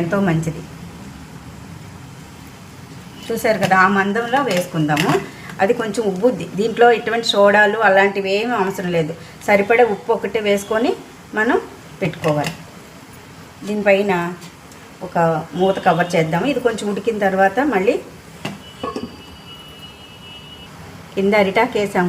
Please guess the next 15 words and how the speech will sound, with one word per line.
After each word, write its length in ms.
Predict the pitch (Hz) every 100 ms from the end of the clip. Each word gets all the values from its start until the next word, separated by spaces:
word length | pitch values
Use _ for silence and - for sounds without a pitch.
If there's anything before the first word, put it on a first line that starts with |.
| 175
కదా, 160 | 208 294 220
పైన 220 | 202 240 247
కూడా 120 | 233 254
చిన్న 180 | 240 240 262
అరిటాకు 340 | 202 196 202 202
ముక్క 180 | 196 233 220
వేసుకుందాం. 500 | 175 160 160 151 147 - - -
పైన 260 | 185 185 208 226
కింద 200 | 202 196 202 196
కూడా 180 | 180 180 170
అరిటాకు 340 | 165 170 196 196
ఫ్లేవర్ 300 | 196 190 190 180
మనము 220 | 170 165 160 156
ఆయుకోవడానికి 520 | 170 170 185 185 185 180
పట్టుకొని 460 | 156 - 170 156